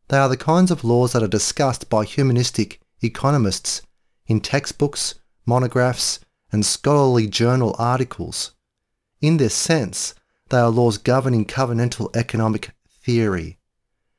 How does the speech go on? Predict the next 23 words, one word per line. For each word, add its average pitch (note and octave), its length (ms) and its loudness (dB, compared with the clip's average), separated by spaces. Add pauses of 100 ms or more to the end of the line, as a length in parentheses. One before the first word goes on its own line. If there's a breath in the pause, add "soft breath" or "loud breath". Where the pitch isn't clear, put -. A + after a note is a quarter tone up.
They A2+ 100 2
have A2+ 160 0
been A2+ 180 2
investigated G#2+ 720 0
by G#2+ 180 0
economists G#2 600 -2
for - 160 -2
many A2+ 280 0
decades. F2+ 800 -6 (960)
Economists G3+ 480 2
believe C3+ 380 2
that B2+ 140 0
their A#2 120 2
theories C3 540 2
apply A#2 500 -2
accurately B2 580 -2
to - 200 -6
economic A2+ 480 -4
practices - 640 -4
and G#2+ 160 0
also A#2 420 0
economic G2 500 -4
results. - 680 -2